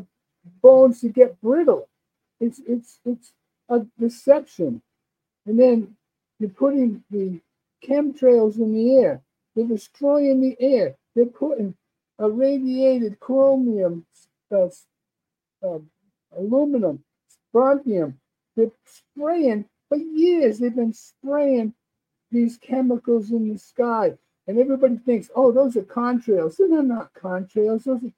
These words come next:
chemtrails. They go on for hundreds of miles. And the government's been deceiving us, putting it into the air.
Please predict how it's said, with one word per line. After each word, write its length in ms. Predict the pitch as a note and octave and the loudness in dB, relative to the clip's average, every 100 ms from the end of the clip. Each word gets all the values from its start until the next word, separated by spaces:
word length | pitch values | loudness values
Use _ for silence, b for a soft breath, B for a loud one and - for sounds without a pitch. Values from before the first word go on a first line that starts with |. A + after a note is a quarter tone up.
| - | -10
chemtrails. 560 | A#3+ A3+ - E3+ C#3+ D3+ | -6 -6 -4 -6 -6 -6
They 100 | G#3 | -2
go 160 | G#3+ | 0
on 160 | A3+ A#3 | 0 -4
for 140 | G3 | -6
hundreds 500 | F3+ A#3 B3 A#3 G3 | -12 -6 -4 -4 -6
of 80 | G#3 | -8
miles. 520 | F#3+ F#3 F#3+ E3 C#3 _ _ _ _ _ | -4 -4 -2 -4 -6 _ _ _ _ _
And 120 | F#3 G3+ | -6 -4
the 60 | |
government's 480 | F#3+ A3+ A#3 G3+ F#3+ | 4 4 4 0 -6
been 220 | G#3 F#3+ | -8 -8
deceiving 640 | E3+ - - B3 A3+ F#3 D#3 | -10 -16 -6 -4 0 -2 -2
us, 180 | C#3 _ _ _ _ _ | -8 _ _ _ _ _
putting 300 | C4 C4+ B3 | 0 2 2
it 100 | A#3 | 2
into 240 | A3+ A#3+ G#3 | 0 -4 -8
the 240 | E3 G#3 | -6 -2
air. 300 | A3 G3+ | 0 -2